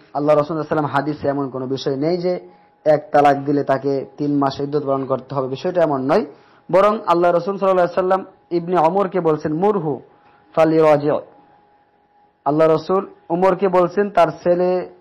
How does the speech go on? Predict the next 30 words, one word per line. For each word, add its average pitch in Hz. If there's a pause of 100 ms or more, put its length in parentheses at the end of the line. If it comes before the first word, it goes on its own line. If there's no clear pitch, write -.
ইবনে 170
ওমরের 175
জন্য 147 (360)
যেন 185
তাকে 196
ফিরিয়ে 220
নিয়ে 202
আসে। 131 (960)
বিষয়টা 214
এমন 220
নয় 202
যে 208
তাকে 196
তিন 202
মাস 180
ইদ্যত 180
পালন 170
করে 165
তারপরে 156 (160)
ফিরিয়ে 156
নিয়ে 151
আসতে 139
হবে, 180 (440)
বিষয়টা 175
এমন 143
নয়। 135
আপনি 170
আজকে 156
তালাক 160
দিলে 175